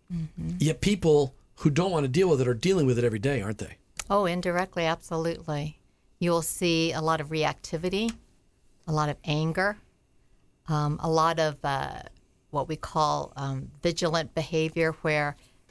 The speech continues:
Speaker 1: uh, either, uh, in their performance is very performance-based in their work. Uh, they're very reactive, defensive.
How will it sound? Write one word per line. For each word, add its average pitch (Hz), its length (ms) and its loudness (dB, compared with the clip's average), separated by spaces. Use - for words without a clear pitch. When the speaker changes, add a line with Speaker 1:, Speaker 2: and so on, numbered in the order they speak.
Speaker 1:
uh, 139 240 -2
either, 156 560 -2
uh, 139 320 -4
in 156 180 0
their 143 320 -2
performance 170 760 0
is 156 320 0
very 156 540 2
performance-based - 1120 -4
in 160 100 0
their 160 140 0
work. 170 480 0
Uh, 143 260 -2
they're 147 140 -4
very 151 240 2
reactive, 147 720 -4
defensive. 165 720 -2